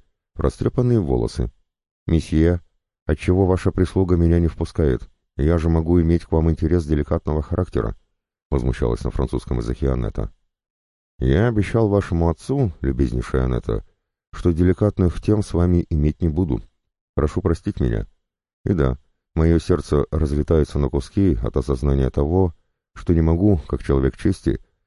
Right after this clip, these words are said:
приступить через данное вашему папа слово. Прошу, оставьте меня, иначе я не сдержусь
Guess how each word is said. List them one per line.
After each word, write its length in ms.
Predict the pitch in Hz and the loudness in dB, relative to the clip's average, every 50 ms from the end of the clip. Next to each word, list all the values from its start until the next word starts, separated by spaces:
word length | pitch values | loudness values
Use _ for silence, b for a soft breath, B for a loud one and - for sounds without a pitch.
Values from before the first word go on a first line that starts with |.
| _ _ - - | _ _ -6 -2
приступить 480 | - 92 85 - - 92 - 117 101 | 0 0 0 0 -2 -2 0 -2 -2
через 280 | - 98 87 87 76 71 | 0 2 2 2 2 2
данное 420 | 73 90 90 92 87 82 80 80 73 | 0 0 2 2 2 2 2 2 2
вашему 380 | 76 78 - - 76 76 73 | 2 0 0 -2 -4 -4 -2
папа 300 | - 73 67 - 76 76 76 | 0 -2 0 2 0 0 0
слово. 420 | - - 60 58 52 50 50 - - _ _ _ _ _ _ _ _ _ _ - | -2 -2 -4 -2 -2 -4 -8 -10 -12 _ _ _ _ _ _ _ _ _ _ -6
Прошу, 400 | - - 73 - - 73 64 64 - - | -2 -2 -2 0 0 0 -2 -2 -2 -6
оставьте 420 | - - - - 98 95 - - | -8 -6 -4 -4 -4 -2 -2 0
меня, 340 | 67 64 60 60 64 64 60 - _ | 0 2 2 2 0 -2 -2 -6 _
иначе 500 | - 73 73 73 73 - - 76 73 69 | -2 0 2 0 0 0 0 0 2 2
я 120 | 69 71 69 | 2 2 2
не 100 | 69 65 | 0 -2
сдержусь 440 | 58 58 67 69 78 101 101 - | -2 -4 -4 -2 -2 -4 -4 -6